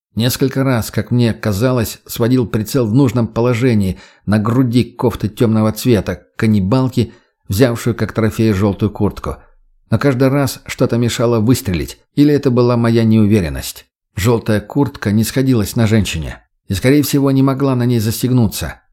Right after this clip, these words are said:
Мне пришла мысль, насколько каннибалы стали умнее, раз теперь могут одевать чужие вещи.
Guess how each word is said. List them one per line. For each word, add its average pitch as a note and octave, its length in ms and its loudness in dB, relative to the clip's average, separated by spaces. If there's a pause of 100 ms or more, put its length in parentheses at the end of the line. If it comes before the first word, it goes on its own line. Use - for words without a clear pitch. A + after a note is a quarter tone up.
(440)
Мне A2+ 200 4
пришла A2 340 -2
мысль, A2+ 420 -2 (280)
насколько C3 420 -2
каннибалы B2 480 0
стали A#2+ 240 -2
умнее, A#2+ 520 0 (360)
раз G#2 280 -2
теперь A2+ 360 0
могут A2+ 260 0
одевать A2+ 360 0
чужие G#2+ 360 0
вещи. G2 440 -2